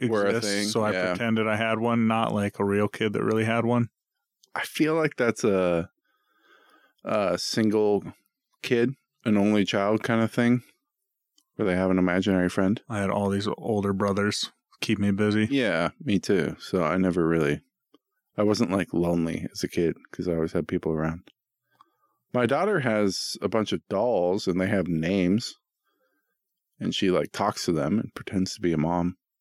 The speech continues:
Speaker 2: Aw.
Speaker 1: But, I don't know, is that imaginary? I never had, like, a, I mean, I, I had toys that I liked, but I didn't, like, think they were real.
Speaker 2: My son has, uh, enemies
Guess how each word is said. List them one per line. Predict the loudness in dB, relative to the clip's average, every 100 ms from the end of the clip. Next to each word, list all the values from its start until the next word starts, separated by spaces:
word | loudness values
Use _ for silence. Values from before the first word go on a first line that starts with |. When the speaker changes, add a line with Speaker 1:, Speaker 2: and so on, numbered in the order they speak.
| _ _
Speaker 2:
Aw. | -2 0 2 4 4 2 0
Speaker 1:
But, | -2 -2 -6 _ _ _ _ _ _ _ _ _ _ -4
I | 0
don't | 2
know, |
is | 2
that | 2 2
imaginary? | 2 2 0 0 -2 -2
I | -2
never | 0 2
had, | 2 2
like, | 2 0
a, | -4 -8 _ _ _ -4
I | -2
mean, | 0
I, | 0 -4 -4
I | -4
had | -2 -2 -2
toys | -2 0 0
that | 0
I | 2 0
liked, | -2 0 0 -2 -8 -8
but | -2 0
I |
didn't, | 2 2 0
like, | -4 -6
think | -8 -2 -2 0
they | 0
were | 0 0
real. | 0 2 2 0 -4 _ _ _ _ _ _ _ _ _
Speaker 2:
My | -2 0
son | 0 2 2
has, | 2 2 2 0 -2 -8 -6
uh, | -4 -2 -2 -4 -4
enemies | -2 0 2 2 2 0 -2 -6